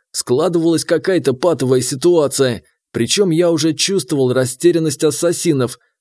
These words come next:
То, что они не ожидали подобного отпора, было ясно как божий день. Вот только кто их послал? Я, конечно, больше склонялся в сторону Нарбекова.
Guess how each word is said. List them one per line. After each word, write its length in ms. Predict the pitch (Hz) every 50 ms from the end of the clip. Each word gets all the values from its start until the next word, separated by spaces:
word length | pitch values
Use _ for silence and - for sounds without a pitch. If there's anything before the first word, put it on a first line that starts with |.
| _ _
То, 140 | 214 202 180
что 160 | - - 170
они 180 | 160 165 170
не 120 | 165 160 156
ожидали 480 | 143 131 131 147 131 151 170 165 147
подобного 680 | 131 - 123 120 117 147 156 127 135 139 127 123 123 117
отпора, 540 | - - - 156 160 156 151 143 120 - - -
было 300 | 104 113 - - 381 392
ясно 480 | 180 180 196 196 170 - - 143 127
как 220 | 127 156 147 135 139
божий 320 | 143 156 151 123 165 180
день. 340 | 160 143 147 143 123 110 - - _ _ _ _
Вот 280 | - 98 104 135 135 -
только 320 | 190 180 170 - 175 151
кто 240 | - - - 208 190
их 160 | 151 - -
послал? 560 | - - 165 - - 185 175 151 131 107 - _ _ _ _ _ -
Я, 200 | 104 117 160 180
конечно, 500 | 175 - 175 170 175 175 156 - 160 156
больше 400 | 151 139 156 180 175 160 - 156
склонялся 640 | 135 - 147 147 143 147 156 170 170 156 - - 123
в 60 | -
сторону 400 | - - - 165 160 160 156 156
Нарбекова. 800 | 151 156 156 151 151 156 165 180 175 - - 143 131 127 110 -